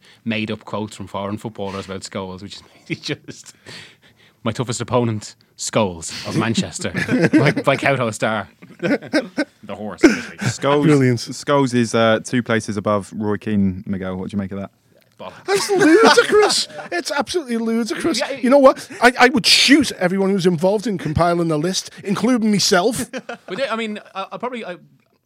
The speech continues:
Speaker 1: I'm not gonna, I'm not gonna say nationality bias. I mean more familiarity bias. But if you look at that millennium alone, I think Keane was responsible for one of the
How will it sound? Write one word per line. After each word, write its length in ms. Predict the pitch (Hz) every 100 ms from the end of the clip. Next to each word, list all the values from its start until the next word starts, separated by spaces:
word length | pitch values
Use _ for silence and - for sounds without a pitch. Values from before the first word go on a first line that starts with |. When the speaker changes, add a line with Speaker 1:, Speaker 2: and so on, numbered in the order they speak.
| _
Speaker 1:
I'm 80 | 180
not 140 | 233
gonna, 160 | 233 202
I'm 120 | 185
not 100 | 202
gonna 160 | 214 185
say 240 | - 170 151
nationality 600 | 151 - 160 156 151 113
bias. 280 | 101 104
I 60 | 117
mean 160 | 135 147
more 220 | 131 117 _ _
familiarity 640 | _ - 160 131 117 107 107
bias. 420 | 101 95 87 - _ _ _
But 120 | - 180
if 80 |
you 120 | 196 226
look 100 | 220
at 40 |
that 100 | 175
millennium 320 | 170 165 156
alone, 480 | 127 127 120 92 90 _ _ _ _ _
I 140 | 123 131
think 240 | 139 123 _ -
Keane 500 | - 165 160 151 135
was 140 | 113
responsible 640 | 113 - 123 123 110 110 98
for 160 | 117
one 180 | 110 123
of 80 | 107
the 260 | 113 104